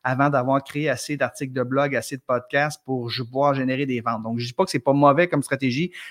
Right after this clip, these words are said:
mais définitivement que c'est pas la stratégie numéro un à adopter. Euh, en termes d'organique, vous pouvez avoir une infolette. Donc, ça, c'est une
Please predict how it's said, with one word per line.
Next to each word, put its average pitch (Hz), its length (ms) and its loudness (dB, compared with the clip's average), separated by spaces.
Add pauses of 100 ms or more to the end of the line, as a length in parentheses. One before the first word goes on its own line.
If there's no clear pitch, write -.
mais 131 100 2
définitivement 139 580 0
que 147 80 -8
c'est 127 100 -6
pas 139 120 -4
la 127 120 0
stratégie 123 500 -8
numéro 123 340 0
un 135 100 0
à - 180 0
adopter. 120 460 -4 (360)
Euh, 131 200 4
en 151 120 4
termes 196 180 4
d'organique, 165 500 4
vous 143 180 -8
pouvez 151 100 8
avoir 156 200 6
une 143 100 2
infolette. 170 400 2 (800)
Donc, 143 280 0
ça, - 80 0
c'est - 180 -2
une 131 140 0